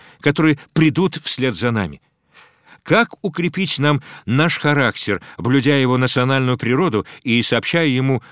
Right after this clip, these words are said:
живую и огненную духовную основу? И как нам воспитать ее в нашей народной массе? Не здесь и не сейчас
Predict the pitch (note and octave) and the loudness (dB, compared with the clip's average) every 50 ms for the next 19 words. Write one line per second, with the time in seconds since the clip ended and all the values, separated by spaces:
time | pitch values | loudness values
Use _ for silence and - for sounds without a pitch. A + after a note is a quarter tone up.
0 | - - F2+ F2+ G#2+ C3+ C#3 G3+ A3 G3+ F#3+ E3 - - A#2 A2 C3+ F#3+ D#3+ B2+ | -14 -10 -4 -2 0 0 2 2 0 0 0 -2 -2 -2 0 2 2 2 0 0
1 | D3+ D#3 C#3+ C#3+ C#3+ C#3 B2+ - - - F2+ B2+ A#2 - C#3 C#3+ B2 A#2+ A#2+ A#2+ | -2 -2 0 0 0 0 -2 -6 -6 -4 -4 -4 -2 0 -2 -2 0 -2 -2 -4
2 | A#2 - - F#2+ - - - G2 F#2 E2 C2+ C2 _ _ _ _ _ _ _ _ | -4 -4 -6 -10 -10 -8 -6 -6 -6 -6 -6 -10 _ _ _ _ _ _ _ _
3 | _ _ _ _ _ _ _ _ - E3+ F3 F3+ F#3 F3+ - _ - - - G#3 | _ _ _ _ _ _ _ _ -2 0 0 2 0 0 -4 _ -2 0 0 0
4 | F#3 - - B2 C#3 D3 D3 C3+ A#2 B2 - - - A2 - - E3+ E3+ F3 - | 0 -2 -4 -2 0 0 0 0 -2 -2 -4 -4 -6 -6 -4 -2 -2 -2 -2 -2
5 | - - G#2 A2 A#2+ C#3 D3 C#3+ B2 - - - - - - A2+ B2+ B2 B2+ D3+ | -4 -6 -6 -2 0 2 2 0 0 -4 -10 -18 -10 -6 -2 0 0 2 2 2
6 | F3 D#3+ - - C#3 A2+ G2 F#2+ A2+ A#2+ F#2+ G#2 G2 E2+ E2 D#2 - - - - | 0 0 -2 -2 0 0 0 0 0 -2 -2 -4 -4 -4 -4 -6 -8 -10 -14 -14
7 | - - _ _ _ _ _ _ _ _ _ _ _ _ _ _ _ _ _ _ | -16 -20 _ _ _ _ _ _ _ _ _ _ _ _ _ _ _ _ _ _
8 | - E2 F#2+ B2+ D#3+ F3 C#3 F#2 E2+ - C#3 C#3+ C#3+ - - - - _ _ _ | -8 -4 -2 0 0 -2 -2 -4 -2 0 0 0 0 -2 -6 -10 -12 _ _ _
9 | _ _ - F#2+ F#2+ A2 C3 D#3 D3 - F3 D3 - - G2 G2 G2+ - - - | _ _ -6 -4 -2 -2 -2 -2 -4 -4 -6 -6 -2 -2 0 0 0 -2 -6 -10